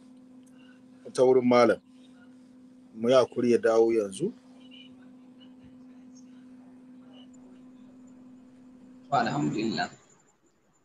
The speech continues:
Speaker 1: To, bismillah.
Speaker 2: To, waɗannan malamai, maganganun da suka yi baki ɗaya, ba maganganu ne waɗanda suka gina su akan ilimi ba.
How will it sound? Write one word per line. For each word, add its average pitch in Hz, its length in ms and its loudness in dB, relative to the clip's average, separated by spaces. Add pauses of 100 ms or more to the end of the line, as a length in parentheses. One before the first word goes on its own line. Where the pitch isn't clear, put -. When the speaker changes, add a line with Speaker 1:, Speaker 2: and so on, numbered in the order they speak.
Speaker 1:
To, 147 120 8
bismillah. 120 400 -2 (560)
Speaker 2:
To, 160 80 0
waɗannan 185 480 8
malamai, 160 560 6 (960)
maganganun 160 560 6
da 170 80 8
suka 196 260 2
yi 185 60 8
baki 175 400 4
ɗaya, 202 320 2 (800)
ba 160 240 8
maganganu 165 640 6
ne 208 80 6
waɗanda 175 420 6
suka 185 300 0
gina 175 240 8
su - 160 4
akan 151 320 2
ilimi 151 400 2
ba. 190 320 4